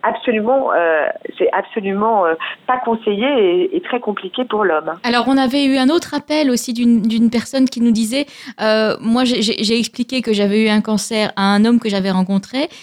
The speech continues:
Speaker 2: et il avait horriblement peur de, de me toucher parce qu'il avait peur de me faire mal. » Donc, euh, il faut aussi expliquer que, euh, euh, que c'est pas parce qu'on a eu un cancer qu'on est un, qu'on est un corps en souffrance, en fait.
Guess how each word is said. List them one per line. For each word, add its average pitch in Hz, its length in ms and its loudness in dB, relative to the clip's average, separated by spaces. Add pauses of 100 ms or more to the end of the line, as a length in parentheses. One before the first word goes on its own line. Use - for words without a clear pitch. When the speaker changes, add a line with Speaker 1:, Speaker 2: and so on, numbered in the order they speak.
(120)
Speaker 2:
et 262 80 -2
il 254 140 2
avait 247 300 2
horriblement 254 500 2
peur 311 220 0
de, 254 120 2 (160)
de 208 140 0
me 240 100 4
toucher 247 340 -2
parce 320 140 -2
qu'il 254 120 -2
avait 240 120 2
peur 302 160 0
de 254 80 2
me 240 80 4
faire 233 240 0
mal. » 214 400 4 (340)
Donc, 226 240 0
euh, 233 260 4
il 226 100 2
faut 233 140 -2
aussi 233 320 0
expliquer 294 540 -4
que, 285 140 -4
euh, 240 320 4 (400)
euh, 208 340 0
que 220 160 -2
c'est 208 140 -2
pas 262 120 -2
parce 254 200 -6
qu'on 220 160 0
a 208 100 4
eu 226 80 4
un 214 120 4
cancer 277 540 -2
qu'on 220 160 0
est 269 200 2
un, 202 220 0
qu'on 220 120 -6
est 226 160 0
un 208 120 0
corps 277 220 0
en 247 60 4
souffrance, 349 500 -6
en 208 80 -2
fait. 180 240 -14